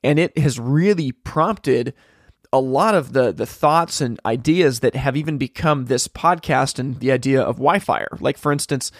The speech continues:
you know, a long time ago, I was going out to do estimates and thinking, like, "I am making this so hard for customers. I'm making them wait a week and a half.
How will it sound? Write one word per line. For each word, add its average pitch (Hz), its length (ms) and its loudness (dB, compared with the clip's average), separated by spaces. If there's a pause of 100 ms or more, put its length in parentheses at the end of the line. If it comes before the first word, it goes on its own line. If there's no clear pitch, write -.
(300)
you - 80 0
know, 135 320 2 (260)
a - 80 4
long 175 220 4
time 175 240 0
ago, 143 220 4
I 131 80 6
was 139 160 2
going 151 180 2
out 139 160 2
to 135 80 -10
do 120 140 0
estimates 147 500 -2
and 123 100 -8
thinking, 143 360 -6
like, 127 340 -4
"I 165 120 0
am 160 120 -2
making 147 300 -2
this 127 180 -2
so 175 380 2
hard 147 260 2
for 123 100 -10
customers. - 520 -4
I'm 120 100 -4
making 143 200 0
them 127 120 -4
wait 143 280 2
a 160 40 2
week 151 220 0
and 139 80 0
a - 20 0
half. 131 340 -2